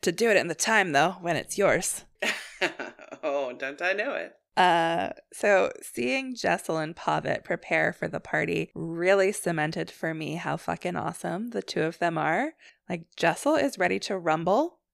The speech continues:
Speaker 1: even if she has no voice. <laughs> She's ready. But she's cool and she's calm and she's collected about it because she knows that she's head and shoulders above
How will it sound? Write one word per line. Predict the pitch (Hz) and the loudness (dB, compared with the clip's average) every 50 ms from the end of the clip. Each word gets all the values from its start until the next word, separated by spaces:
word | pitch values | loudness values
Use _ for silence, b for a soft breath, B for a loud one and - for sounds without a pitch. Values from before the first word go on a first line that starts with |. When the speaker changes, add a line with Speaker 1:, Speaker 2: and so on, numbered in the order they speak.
| _ _ | _ _
Speaker 1:
even | - 165 214 240 247 | -8 -6 -4 -4 -4
if | 269 - | -2 -2
she | - 247 220 | -2 -2 0
has | 226 220 220 - | 0 0 -2 0
no | 202 202 | -2 -2
voice. | 175 165 175 196 294 381 - - - - - - - | 2 4 6 6 6 4 2 -6 -10 -12 -12 -16 -18
<laughs> | - | -2
She's | - - - - 269 - 220 - 170 | 4 4 6 6 4 0 -2 -4 2
ready. | 165 180 214 254 233 175 156 - B B B B B B B B _ - - | 6 8 10 10 10 8 6 2 B B B B B B B B _ -2 0
But | 254 - - | 0 0 2
she's | - 269 254 - | 0 -2 -4 -6
cool | - - - - 302 320 302 226 170 - | -10 -14 -2 2 4 6 8 8 8 6
and | - - 180 202 | 4 2 0 0
she's | - - 220 214 - | -2 -4 -4 -6 -8
calm | - - - - 247 277 277 220 180 165 - | -12 -14 -10 -6 -2 0 0 2 0 0 -2
and | - 175 | -6 -6
she's | - - 190 - | -6 -8 -10 -10
collected | - - - - 196 185 185 220 269 - - - 262 202 | -12 -12 -8 -6 -2 0 0 0 0 -2 -4 -4 -2 -2
about | 180 - - 90 - | 0 2 2 2 2
it | - - - - | 2 -2 -2 -4
because | 214 - - 208 214 208 - B B B B B B B | -8 -2 -2 -2 -4 -4 -8 B B B B B B B
she | - - - - 262 269 | -6 -2 -2 0 0 0
knows | 254 233 233 240 262 285 277 - | 2 4 6 6 6 4 2 0
that | 269 233 - | -2 -2 0
she's | - 226 202 - | -2 -2 -4 0
head | - 160 165 | 0 2 2
and | 185 202 202 | 2 0 -2
shoulders | - - 202 214 247 240 202 190 - | -2 0 0 0 2 2 0 0 -2
above | 180 165 165 170 175 175 | -2 0 2 2 2 2